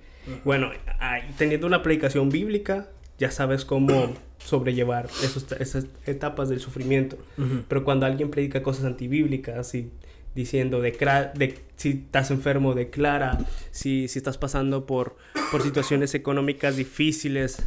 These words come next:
Speaker 2: este, declara que viene riqueza a tu vida, profetiza y
Speaker 1: Mm.
Speaker 2: cosillas así. O sea, ya te están dando herramientas que no son bíblicas y cuando te enfrentas a la realidad, al final de cuentas, terminas caído. Por eso que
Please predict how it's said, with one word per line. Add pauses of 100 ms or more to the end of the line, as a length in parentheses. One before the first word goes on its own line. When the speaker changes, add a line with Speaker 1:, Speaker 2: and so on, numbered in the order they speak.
Speaker 2:
este,
declara (440)
que
viene
riqueza
a
tu
vida,
profetiza
y
Speaker 1:
Mm.
Speaker 2:
cosillas
así. (420)
O
sea,
ya
te
están
dando
herramientas
que
no
son
bíblicas
y
cuando
te
enfrentas
a
la
realidad,
al
final (260)
de
cuentas, (220)
terminas
caído. (680)
Por
eso
que